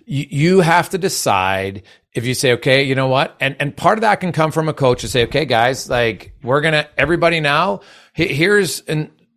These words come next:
you know, Strutty's talked about this. I've talked to other players about it. Some coaches say, "Hey, everybody, first period, everybody gets a hit." I know some people say, "Well, hitting's not important." And, and I would politely disagree with that, right? Like Ryan McLeod's a great example. McLeod's good young player, skates, but the way he skates,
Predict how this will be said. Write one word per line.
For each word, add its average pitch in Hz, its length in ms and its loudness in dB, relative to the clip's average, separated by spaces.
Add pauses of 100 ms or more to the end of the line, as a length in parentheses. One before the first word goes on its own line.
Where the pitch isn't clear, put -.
you - 80 -18
know, 147 180 -2
Strutty's 147 400 0
talked 135 300 2
about 127 180 2
this. 123 240 0
I've 110 80 -6
talked 131 240 2
to 123 80 0
other 117 140 -2
players 117 340 -2
about 107 220 -2
it. 107 80 -8
Some 165 180 0
coaches 151 300 0
say, 135 100 2
"Hey, 127 200 4
everybody, 175 640 0 (220)
first 156 340 0
period, 170 380 -2
everybody 131 340 2
gets 113 200 -4
a 104 60 -6
hit." 95 260 -8 (420)
I 156 60 -2
know 240 160 2
some 175 200 2
people 147 140 0
say, 123 160 0
"Well, 113 120 0
hitting's 123 340 -4
not 110 140 -2
important." 95 420 -8
And, 107 200 -10
and 131 120 -2
I 131 60 -2
would 123 160 -6 (260)
politely 135 480 0
disagree 104 480 -6
with 98 140 -8
that, 80 220 -10 (220)
right? 139 140 0
Like 151 160 2
Ryan 180 280 -2
McLeod's 123 520 0
a 113 140 -12
great 113 200 -2
example. 104 320 -10
McLeod's 156 380 0
good 127 180 -2
young 120 160 -2
player, 113 240 -4
skates, 120 360 -4
but 131 280 -6
the 143 80 -8
way 170 160 -2
he 151 220 -8
skates, - 580 -6